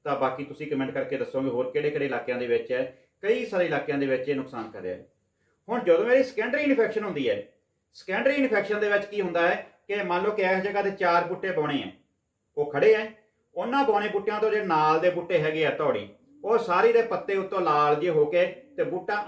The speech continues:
ਐਂ ਟੈਨਸ਼ਨ ਹੋ ਕੇ ਖੜ ਜਾਂਦਾ ਹੈ। ਆਮ ਬੂਟਾ ਹੀ ਖਿਲਰਿਆ ਆਇਆ ਹੁੰਦਾ ਹੈ, ਵਧੀਆ, ਇਹ ਟੈਨਸ਼ਨ ਹੋ ਜਾਂਦਾ ਹੈ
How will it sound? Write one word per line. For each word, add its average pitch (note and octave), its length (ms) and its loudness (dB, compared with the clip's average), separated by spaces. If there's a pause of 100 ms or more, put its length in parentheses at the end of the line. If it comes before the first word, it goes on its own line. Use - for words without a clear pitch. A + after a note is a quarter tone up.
(120)
ਐਂ G3 80 2
ਟੈਨਸ਼ਨ G3 440 -2
ਹੋ F#3+ 60 0
ਕੇ D#3+ 100 2
ਖੜ C3+ 180 -2
ਜਾਂਦਾ A#2 200 0
ਹੈ। G#2+ 140 -8 (320)
ਆਮ E3 220 4
ਬੂਟਾ G3 280 -2
ਹੀ G#3+ 40 -2
ਖਿਲਰਿਆ F3+ 320 0
ਆਇਆ F3 180 4
ਹੁੰਦਾ B2 240 -4
ਹੈ, - 140 -12 (200)
ਵਧੀਆ, C3+ 340 -4 (320)
ਇਹ F3+ 140 6
ਟੈਨਸ਼ਨ A3 440 2
ਹੋ A3+ 80 0
ਜਾਂਦਾ F#3 300 0
ਹੈ - 100 -6